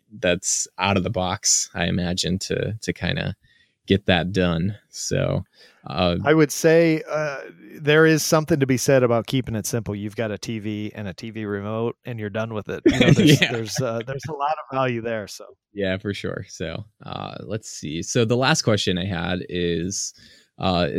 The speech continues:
Speaker 1: what are some of your favorite online services currently for, like, music or video or any other kind of subscriptions that you have? Uh, do you,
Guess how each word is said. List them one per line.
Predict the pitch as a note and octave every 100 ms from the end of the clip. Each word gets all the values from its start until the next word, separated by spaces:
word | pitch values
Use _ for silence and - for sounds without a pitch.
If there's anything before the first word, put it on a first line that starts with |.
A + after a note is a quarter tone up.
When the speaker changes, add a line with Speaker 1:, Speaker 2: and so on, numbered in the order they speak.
| G2
Speaker 1:
what | F#2 C3+
are |
some | C#3 C#3
of | B2
your | A2+ G#2
favorite | - G#2 G2+ F#2+
online | - G2+ G2 F#2+ F#2+ F#2
services | - G2+ F#2 F2+ - E2
currently | - - F2+ C2+ D#2+ E2
for, | F#2+ - F2+ E2
like, | E2+ G2
music | G2 G2 G2 G2 F2+
or | F2
video | F#2+ F#2+ F#2 F2+ F2+
or | F2+
any | E2+ F2 E2
other | F#2 F2+ G#2 _ - _
kind | A#2 F#2+
of |
subscriptions | - F2+ - - F#2+ - F#2 F2+ F#2
that | F#2+ E2+
you | E2+ F2 F2+
have? | F#2+ G#2 E2 D#2+ F#2 - - -
Uh, | - F2 E2+ - - -
do | B2
you, | F#2 F#2